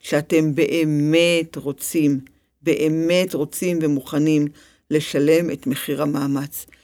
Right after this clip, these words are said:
כי אם הלב ירצה, לא תהיה לכם בעיה לא לצאת לפאב עם חברים, אתם תישארו ללמוד, כי הלב שלכם רוצה את זה. כן, זו עבודה לעתים קשה,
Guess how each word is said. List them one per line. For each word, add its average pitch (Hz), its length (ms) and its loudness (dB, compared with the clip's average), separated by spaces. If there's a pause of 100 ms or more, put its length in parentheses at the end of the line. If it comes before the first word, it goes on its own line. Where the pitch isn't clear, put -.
(120)
כי 202 180 -2
אם 196 80 2
הלב 165 320 4
ירצה, 247 440 4 (760)
לא 175 140 0
תהיה 170 200 2
לכם 156 300 0
בעיה 147 380 2 (280)
לא 160 140 8
לצאת 147 320 2
לפאב 139 280 0
עם 143 100 0
חברים, 139 440 -2 (260)
אתם 143 160 0
תישארו 147 480 -2
ללמוד, 143 480 0 (380)
כי 165 140 -8
הלב 156 340 0
שלכם 147 440 -10
רוצה 147 360 -10
את 139 80 -12
זה. - 100 -14 (800)
כן, 180 260 0 (320)
זו 160 160 6
עבודה 147 540 2
לעתים 180 420 -2
קשה, 147 360 -4